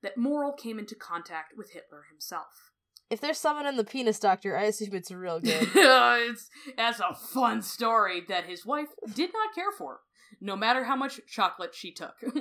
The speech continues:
Speaker 1: <laughs>
Speaker 2: Yikes.
Speaker 1: Yeah. Morell managed to impress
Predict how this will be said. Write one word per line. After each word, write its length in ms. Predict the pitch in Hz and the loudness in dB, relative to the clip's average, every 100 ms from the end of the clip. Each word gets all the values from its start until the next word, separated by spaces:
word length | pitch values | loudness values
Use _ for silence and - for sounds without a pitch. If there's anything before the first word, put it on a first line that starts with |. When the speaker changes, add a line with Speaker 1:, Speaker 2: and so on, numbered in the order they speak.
| 262 - | -8 -18
Speaker 1:
<laughs> 420 | - - _ - | -20 -20 _ -2
Speaker 2:
Yikes. 360 | 165 185 - 233 226 - - | -2 -2 -4 -6 -6 -12 -18
Speaker 1:
Yeah. 320 | 180 165 - - _ _ - | -10 -8 -10 -18 _ _ -6
Morell 540 | 294 480 392 277 254 - | 0 4 4 2 -2 -2
managed 420 | 247 254 262 - | -2 -2 -4 -6
to 100 | 254 | -6
impress 440 | 240 220 196 - | -6 -4 -4 -4